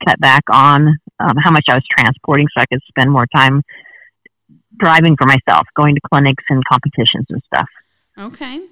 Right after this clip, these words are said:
Speaker 2: Um, if somebody wanted to get in touch with you, then how could they do that? Are you, are you training horses? Do you have horses for sale? Like, what all do you have to offer people right now?
Speaker 1: Um, a couple times a year, I pick up, um,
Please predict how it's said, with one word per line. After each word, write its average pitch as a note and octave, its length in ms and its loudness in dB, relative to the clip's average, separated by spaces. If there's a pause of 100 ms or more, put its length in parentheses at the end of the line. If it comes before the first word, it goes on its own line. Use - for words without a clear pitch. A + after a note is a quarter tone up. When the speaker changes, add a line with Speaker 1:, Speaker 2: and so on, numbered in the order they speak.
(460)
Speaker 2:
Um, D4 220 -8
if A#3 120 -10
somebody E4+ 360 -8
wanted C4+ 280 -8
to A#3 60 -10
get B3 180 -8
in G#3 120 -14
touch F#4+ 340 -10
with G3+ 240 -12
you, G3+ 640 -12
then G#3 380 -10
how A#3+ 240 -8
could A#3 180 -14
they G#3 160 -12
do A3 200 -14
that? E3 200 -14
Are G3+ 100 -4
you, B3+ 360 -12 (240)
are A#3 80 -10
you C4+ 240 -8
training D4+ 520 -8
horses? D4+ 520 -8
Do A#3 100 -16
you A#3+ 80 -10
have A3 140 -14
horses C4 420 -14
for G#3+ 160 -16
sale? C#4+ 500 -8
Like, A3+ 280 -10
what C4 160 -8
all C#4+ 160 -8
do C4 80 -12
you B3 140 -12
have A#3+ 300 -12
to - 80 -12
offer G3+ 380 -12
people F3 380 -18
right E3 200 -16
now? E3 300 -20 (1300)
Speaker 1:
Um, C#4+ 240 2
a C4+ 160 0
couple D4+ 360 0
times C4 380 0
a B3+ 100 2
year, G#3+ 260 2
I F#3 360 2
pick F#3+ 200 -2
up, E3 140 0
um, D3+ 340 2